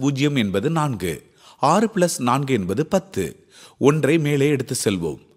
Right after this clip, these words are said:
ஒன்று plus ஒன்று plus ஒன்பது என்பது பதினொன்று. ஆக எல்லாம் கூட்டினால் வரும் விடை பதினோராயிரத்து நாற்பத்தி ஐந்து ஆகும்.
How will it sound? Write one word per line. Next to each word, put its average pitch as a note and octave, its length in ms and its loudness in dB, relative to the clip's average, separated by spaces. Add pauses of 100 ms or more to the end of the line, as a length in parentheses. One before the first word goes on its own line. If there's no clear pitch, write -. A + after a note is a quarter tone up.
(400)
ஒன்று F3+ 280 4
plus F#3 360 0
ஒன்று C#3+ 320 0
plus D#3 320 -2
ஒன்பது C3+ 380 0
என்பது G2+ 320 -2
பதினொன்று. A2+ 540 -2 (400)
ஆக A#2+ 280 4
எல்லாம் B2+ 420 0
கூட்டினால் C3 460 -2
வரும் A#2 260 0
விடை G#2+ 380 -2 (280)
பதினோராயிரத்து D#3+ 840 2
நாற்பத்தி D3+ 460 -2
ஐந்து G#2 260 0
ஆகும். F2+ 380 -4